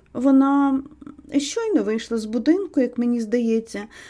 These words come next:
але ви можете оглянути будинок і околиці, якщо хочете", пробурмотів він, відступаючи вглиб передпокою,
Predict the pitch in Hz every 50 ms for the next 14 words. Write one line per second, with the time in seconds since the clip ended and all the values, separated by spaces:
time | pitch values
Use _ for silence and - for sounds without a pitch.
0 | - _ _ 381 415 403 427 427 440 427 403 339 320 320 370 320 302 339 339 311
1 | 285 269 269 277 285 285 294 294 285 247 226 233 220 214 233 240 247 262 269 269
2 | - - 262 254 247 - - 247 247 240 233 233 226 - - 226 220 - - -
3 | 320 320 - - 294 285 285 285 - 233 - 220 220 220 - - 247 214 208 233
4 | 226 226 226 220 - - 226 220 208 226 294 359 339 262 233 233 - - - 226
5 | 214 - 233 226 226 226 226 - 233 226 220 240 233 233 226 233 - 220 220 226
6 | 220 - - 302 339 330 320 - 226 196 190 190